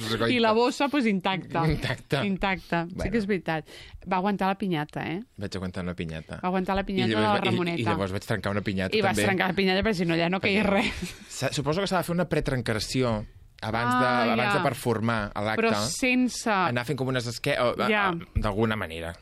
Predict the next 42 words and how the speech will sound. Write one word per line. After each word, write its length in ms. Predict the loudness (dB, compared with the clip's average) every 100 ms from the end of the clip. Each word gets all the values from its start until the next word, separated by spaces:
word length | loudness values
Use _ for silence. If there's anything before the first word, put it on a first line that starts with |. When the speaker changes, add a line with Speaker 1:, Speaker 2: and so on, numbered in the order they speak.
| 0
Speaker 2:
D'alguna 360 | 2 2 0
manera. 500 | 0 0 -2 -4 -8 -10 -14
Speaker 1:
Perquè 180 | -14 -12
si 140 | -12 -12
no 80 | -14 -18 -20 -20 -20 -20 -8 0
Speaker 2:
No, 160 | 2
és 120 | 0
fotut. 300 | 0 -2 0
No, 140 | 0 0
no 60 | -2
es 80 |
trenca, 280 | -2 -4 -2
no 100 | -2
es 80 | -4
trenca. 260 | -4 -4 -2
Speaker 1:
Practicarem. 520 | -2 -2 -4 -8 -10 -18 -10 -4
Speaker 2:
Practicarem, 640 | -4 -4 -2 0 2 0
seguirem 300 | -2 0 0
practicant. 400 | 0 -2 -4 -4 -6 -18 -8 -4
Encara 240 | 0 2
guardo 240 | 2 4 2
la 120 | 2
pinyata, 400 | 4 4 4 0
perquè 220 | -2 0
vam 100 | 2
dir 120 | 2 2
que 80 |
la 80 | 0
portaríem. 800 | -2 -2 0 2 2 4 2 0 -4
Speaker 1:
I 60 |
que 160 | -2 0 -2 -4
seria 240 | -4 -2 0
un 60 | 0
mes 220 | -2 -2
de 80 | -2 0
Speaker 2:
Perquè 220 | 0 -2
tenia 240 | -2 0 0
una 160 | 0
sirena 380 | -2 0 2 0 -2
preciosa, 800 | -6 -2 -2 0 0 0 0 -2
Speaker 1:
Sí. 160 | -6 -6
Speaker 2:
preciosa. 720 | -8 -4 -4 -2 0 0